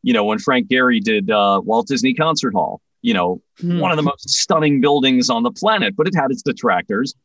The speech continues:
Speaker 1: When they opened the new cathedral, uh, the Cathedral of Our Lady of, uh, the Angels in downtown Los Angeles, it's like the Archdiocese of L A.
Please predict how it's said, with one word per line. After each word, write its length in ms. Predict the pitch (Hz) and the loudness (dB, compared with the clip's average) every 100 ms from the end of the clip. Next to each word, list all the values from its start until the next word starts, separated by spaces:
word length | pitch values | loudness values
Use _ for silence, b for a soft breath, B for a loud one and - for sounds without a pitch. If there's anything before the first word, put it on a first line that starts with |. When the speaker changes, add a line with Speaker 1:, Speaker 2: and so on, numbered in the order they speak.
| _ | _
Speaker 1:
When 180 | 139 139 | -4 0
they 140 | 139 | 2
opened 280 | 131 127 139 | 2 2 2
the 40 | 127 | 4
new 180 | 127 123 | 4 2
cathedral, 800 | 135 - 160 151 127 117 117 110 | -2 -2 -2 0 0 2 0 0
uh, 200 | 101 101 | 0 0
the 100 | 101 | -4
Cathedral 460 | 113 139 110 120 | -4 -4 -2 -2
of 80 | 104 | -2
Our 160 | 113 110 | -2 -2
Lady 320 | 113 110 107 | -2 -2 -2
of, 200 | 104 95 | -2 -2
uh, 140 | 101 98 | -2 0
the 120 | 104 | 0
Angels 380 | 127 143 101 101 | -2 -2 -2 -2
in 80 | 101 | 0
downtown 380 | 110 104 104 | 0 0 -2
Los 180 | 98 98 | -2 -2
Angeles, 400 | 123 127 92 82 | -2 -4 -6 -14
it's 80 | - | -8
like 120 | 98 98 | -8 -4
the 80 | 95 | -4
Archdiocese 680 | 98 - 92 113 113 104 101 | -4 -4 -2 -2 -4 -6 -4
of 80 | |
L 220 | 104 104 139 | -2 2 2
A. 240 | 147 | 0